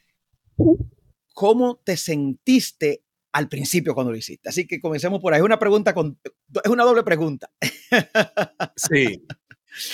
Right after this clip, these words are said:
Speaker 2: Pues qué buena pregunta, Alberto, porque yo la respondo con mucha honestidad, porque obviamente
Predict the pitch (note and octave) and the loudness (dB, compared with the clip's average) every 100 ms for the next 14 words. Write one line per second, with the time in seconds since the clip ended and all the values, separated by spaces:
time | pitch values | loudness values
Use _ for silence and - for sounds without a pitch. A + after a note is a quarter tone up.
0 | - D#3 D#3 G3 G3 A#3+ B3+ F#3 F#3+ A3 | -6 -2 0 0 -2 -2 -2 -4 -4 -4
1 | E3 D3+ E3 - C3+ D3+ E3+ E3 C3 B2+ | -2 -2 -2 -4 -2 0 -2 -4 -6 -6
2 | C#3 C3 C3 D3+ F#3 F#3+ D#3 F3 F3+ F#3 | -2 -2 -2 -2 -2 -2 -4 -4 -4 -4
3 | C#3+ D3 E3+ E3 D3 - C3+ B2+ D3+ D3+ | -4 -6 -6 -6 -6 -8 -6 -2 -2 -4
4 | C#3+ A2 C3+ C3+ D3+ C#3+ D3 D3 D#3 D#3 | -8 -4 -4 -2 -2 -2 -2 0 0 -2